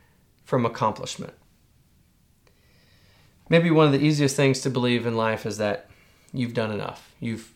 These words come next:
you've tried enough. You, you can stop now. But when it comes to leading people to Christ, leading people to Jesus, the work is never done. The world will always have someone for you to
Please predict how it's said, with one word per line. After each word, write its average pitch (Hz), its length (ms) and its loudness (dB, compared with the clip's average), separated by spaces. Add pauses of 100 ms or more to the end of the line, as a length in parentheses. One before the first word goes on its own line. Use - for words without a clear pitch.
you've 123 200 -6
tried 139 360 6
enough. 131 420 2
You, 120 280 -4
you 131 160 0
can 131 180 -2
stop 120 420 0
now. 104 180 -4
But 117 160 -4
when 131 140 0
it - 100 -4
comes 185 540 0 (800)
to - 160 0
leading 170 480 2
people 160 680 -4
to - 140 -10
Christ, 151 540 2
leading 165 340 0
people 160 320 -4
to 139 140 -6
Jesus, 156 640 -2
the 139 160 -4
work 151 540 0 (760)
is 120 160 -6
never 135 380 2
done. 117 380 0
The 120 80 -4
world 160 520 0
will 151 240 -4
always 175 560 0
have 170 460 -2
someone 151 500 -4
for 147 160 -6
you 143 260 -4
to 147 360 -4